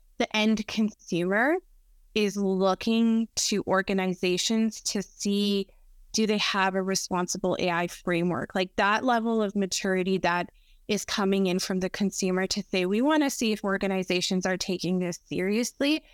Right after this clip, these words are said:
and what do you have at play to ensure that there is an appropriate use of this tool?" is really interesting. Um, and then also how individuals are choosing t-, to use the tool.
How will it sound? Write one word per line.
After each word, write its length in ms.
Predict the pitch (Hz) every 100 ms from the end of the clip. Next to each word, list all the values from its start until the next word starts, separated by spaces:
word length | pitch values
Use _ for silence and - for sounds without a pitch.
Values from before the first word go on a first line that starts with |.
| - -
and 300 | 202 196 190
what 160 | 196 208
do 60 |
you 240 | 220 214 208
have 320 | - 190 190
at 220 | 185 - -
play 220 | 185 190
to 240 | - 196
ensure 420 | 185 180 - 185 180
that 200 | 185 190
there 160 | 175
is 180 | 180 - -
an 80 | 196
appropriate 640 | 190 - 226 202 - 196
use 340 | 185 180 185 202
of 120 | 180
this 240 | 180 175
tool?" 420 | - - 185 208 277
is 220 | 233 190
really 240 | 180 180
interesting. 640 | - 196 220 - 277 311 370 - - - - -
Um, 140 | 247 247
and 260 | 294 311
then 160 | 311 330
also 240 | 320 440 - _
how 220 | - 208 196
individuals 640 | 208 202 196 185 202 196
are 80 | 190
choosing 760 | - - 202 196 190 196 190 - -
t-, 120 | - -
to 160 | - 202
use 400 | 180 202 339 -
the 140 | 196
tool. 460 | - - 170 -